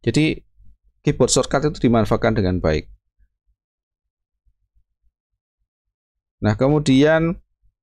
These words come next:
kalau, eh, bagaimana sih, apakah perlu kita men-, men-, men-setting, eh,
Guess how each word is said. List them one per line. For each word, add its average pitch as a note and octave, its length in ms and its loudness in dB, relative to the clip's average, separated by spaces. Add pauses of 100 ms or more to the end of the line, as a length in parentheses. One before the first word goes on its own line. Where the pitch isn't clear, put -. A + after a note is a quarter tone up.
(600)
kalau, - 480 0 (160)
eh, B2+ 240 2
bagaimana C#3 480 2
sih, - 80 -2
apakah F#3+ 400 0
perlu G3+ 240 2
kita F#3+ 240 -2
men-, E3+ 240 0
men-, D#3+ 400 0
men-setting, C#3 960 0
eh, A#2 380 2